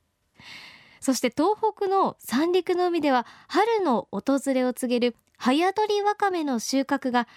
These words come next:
最盛期なんだそうです。この早採りわかめは、わかめの新芽のことで、あの、養殖でわかめを育てるときに間引くために収穫をするそうなんですが、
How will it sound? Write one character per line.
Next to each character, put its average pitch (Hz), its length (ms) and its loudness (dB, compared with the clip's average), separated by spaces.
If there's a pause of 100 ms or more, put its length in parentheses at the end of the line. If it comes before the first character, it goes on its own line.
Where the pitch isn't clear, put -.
(160)
最 233 300 -2
盛 302 280 0
期 240 120 2
な 214 140 2
ん 190 40 -2
だ 185 140 -4
そ 190 140 -8
う 190 80 -6
で - 160 -4
す。 - 180 -20 (460)
こ 302 120 0
の 320 220 0 (180)
早 330 360 0
採 330 160 -4
り 320 160 -2
わ 330 100 0
か 311 140 0
め 247 160 2
は、 233 200 2 (300)
わ 311 120 2
か 440 160 2
め 277 160 -4
の 202 280 -2
新 311 360 0
芽 311 140 0
の 302 140 0
こ 294 180 -6
と 294 160 -2
で、 233 260 0 (460)
あ 226 80 2
の、 226 160 4
養 302 220 2
殖 453 360 -2
で 392 320 -2
わ 302 160 0
か 339 140 0
め 302 160 0
を 247 140 0
育 269 260 0
て 349 160 -2
る 320 80 -2
と 277 140 -2
き 254 100 -2
に 240 180 2 (300)
間 262 140 2
引 294 40 -6 (140)
く - 80 -18
た 415 180 0
め 311 160 2
に 208 260 2
収 - 200 0
穫 233 260 -2
を 220 80 0
す 214 140 -4
る 214 100 0
そ 220 140 0
う 220 60 4
な 202 120 2
ん 180 40 -2
で 180 100 -4
す - 120 -4
が、 190 220 0